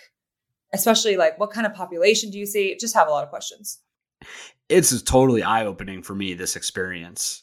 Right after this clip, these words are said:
Speaker 2: 'Cause, like, you still, like, you, you know, you talk to anyone about even just virtual P T in general, and they're like, "Huh? Like, how is that even possible?"
Speaker 1: How do you
Speaker 2: <laughs> It's
Speaker 1: listen
Speaker 2: like
Speaker 1: through the screen?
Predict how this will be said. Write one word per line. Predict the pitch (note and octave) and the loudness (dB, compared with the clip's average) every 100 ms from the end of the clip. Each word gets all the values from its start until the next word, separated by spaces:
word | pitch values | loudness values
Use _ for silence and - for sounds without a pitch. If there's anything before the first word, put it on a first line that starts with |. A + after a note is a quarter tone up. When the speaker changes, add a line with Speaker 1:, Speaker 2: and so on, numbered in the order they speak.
| _ | _
Speaker 2:
'Cause, | - G#2 | -4 -2
like, | A2 - | -2 -2
you | C#3 | -2
still, | C3+ C#3 A#2+ G#2 | 0 2 2 2
like, | G2+ A#2+ | -4 -4
you, | G#2+ | -4
you | A#2 F#2+ | -6 -10
know, | F#2 - | -10 -14
you | G2+ | 0
talk | C3+ B2+ | 2 4
to | - - | 0 -4
anyone | A2 G#2 G2 | -6 -6 -6
about | G2 F#2+ - _ _ _ _ _ _ - F#3 | -6 -6 -8 _ _ _ _ _ _ -8 0
even | G3+ E3 | 4 4
just | B2+ | 2
virtual | G#2+ B2+ B2+ B2+ G#2+ | 0 0 0 -2 -2
P | A#2+ G#2+ | -4 -4
T | A#2+ G#2 | -2 -2
in | F2+ | -4
general, | G2 A2 G#2+ | -2 -2 -2
and | F#2+ | -4
they're | F#2+ | -6
like, | E2+ E2+ | -8 -2
"Huh? | D3+ C4 F#4 C#4+ A#2+ | 2 6 6 2 -4
Like, | A2 G#2+ | -4 0
how | C#3+ B3 | 2 6
is | A#3+ | 6
that | A#3 A#3+ | 6 4
even | A#3+ G#3+ | 0 4
possible?" | C#4 C#4+ - G#3+ | 4 4 0 4
Speaker 1:
How | C4 E4+ | 6 8
do | |
you | F4+ F4+ | 6 4
Speaker 2:
<laughs> | G3+ | 2
It's | - G3 E4+ | 2 0 -4
Speaker 1:
listen | F4 E4 | -4 -6
Speaker 2:
like | C4+ E4 | -4 -4
Speaker 1:
through | |
the | C#4 | -4
screen? | - F4 G#4 C#4 F#3 | -4 -2 -2 0 -4